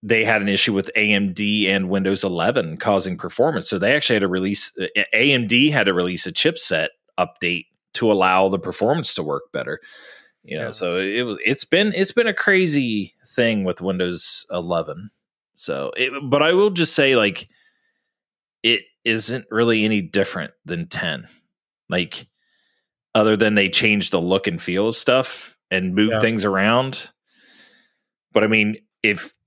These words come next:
Speaker 1: you're not missing anything by going not
Speaker 2: No,
Speaker 1: being
Speaker 2: I,
Speaker 1: on
Speaker 2: I,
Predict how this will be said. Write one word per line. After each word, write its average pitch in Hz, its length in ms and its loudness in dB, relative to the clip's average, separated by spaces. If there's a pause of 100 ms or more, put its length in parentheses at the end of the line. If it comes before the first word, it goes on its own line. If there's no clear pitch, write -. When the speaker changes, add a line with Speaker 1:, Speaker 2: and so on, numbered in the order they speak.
(260)
Speaker 1:
you're 117 220 2
not 113 300 2
missing 87 420 0
anything 71 460 -6 (380)
by 80 160 2
going 71 500 -8
not - 120 2
Speaker 2:
No, 226 220 4
Speaker 1:
being 214 200 2
Speaker 2:
I, 240 80 0
Speaker 1:
on - 100 -6
Speaker 2:
I, - 20 -6